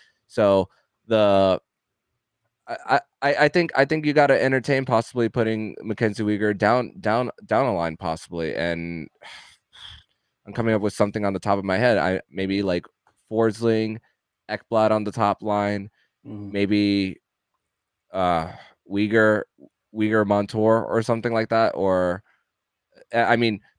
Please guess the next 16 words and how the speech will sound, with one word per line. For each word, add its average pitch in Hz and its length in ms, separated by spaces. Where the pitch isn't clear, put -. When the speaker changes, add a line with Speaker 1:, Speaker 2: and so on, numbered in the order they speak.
Speaker 1:
M-, 127 140
Montour 151 480
and 120 200
Weegar, 127 340
the 110 80
luxury 113 400
of 92 120
them 131 220
is 98 120
that 98 160
they 98 100
can 92 140
play 98 180
on 87 140
both 92 180
sides. 95 520